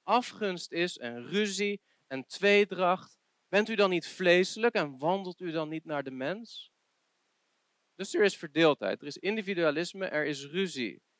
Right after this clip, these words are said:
En we lezen in dat er nog meer speelt. Mensen zijn aan het roemen in aardse wijsheid. We lezen in één Korinthe drie vers achttien: "Laat niemand zichzelf bedriegen. Als iemand onder u denkt dat hij wijs is in deze wereld,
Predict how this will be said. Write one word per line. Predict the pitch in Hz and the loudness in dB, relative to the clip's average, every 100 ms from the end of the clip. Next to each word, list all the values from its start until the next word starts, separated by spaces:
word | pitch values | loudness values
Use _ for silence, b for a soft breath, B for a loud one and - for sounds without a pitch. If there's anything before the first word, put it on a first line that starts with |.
| _ _ _ | _ _ _
En | 131 | -8
we | |
lezen | 135 143 160 156 151 | 0 4 4 2 -2
in | 139 139 - 139 | -4 -8 -14 -6
dat | 151 | -4
er | 151 | -4
nog | 147 156 | -6 -4
meer | 170 208 214 | 2 4 4
speelt. | - 156 123 120 | 0 -2 -2 -2
Mensen | - 147 180 190 | -8 -6 -6 -4
zijn | 165 160 | -2 0
aan | 151 | 0
het | 143 127 | -2 -4
roemen | 127 151 208 214 214 214 _ _ _ | -8 -2 0 2 0 -2 _ _ _
in | 180 185 190 _ _ | -2 -2 -4 _ _
aardse | 175 185 185 - 180 170 - | 0 2 0 -2 -4 -6 -8
wijsheid. | 123 135 151 160 147 156 110 110 | -4 4 6 6 2 0 0 0
We | 127 | -2
lezen | 135 135 139 | -2 -2 -4
in | |
één | 143 | -6
Korinthe | - 143 135 127 | -4 -4 -4 -8
drie | 139 135 | -6 -6
vers | 127 | -6
achttien: | - 160 - 180 175 b b _ | 0 0 0 -4 -4 b b _
"Laat | 160 165 165 | 0 2 2
niemand | 170 208 226 226 214 | 0 0 4 2 2
zichzelf | 208 - 208 202 180 | -2 0 6 6 6
bedriegen. | 190 160 185 233 233 196 | 0 -2 0 2 2 0
Als | 165 156 - | 0 -2 -4
iemand | 240 247 233 208 | -2 2 2 2
onder | 202 208 202 190 | -2 -4 -2 -2
u | 170 147 | -2 2
denkt | 180 220 208 | 2 2 -2
dat | 180 | -2
hij | 160 139 | 0 0
wijs | 147 170 220 214 | 2 4 4 2
is | 208 180 | -4 -10
in | 175 | -2
deze | 170 160 143 | 0 -2 -2
wereld, | 143 175 180 | 0 2 2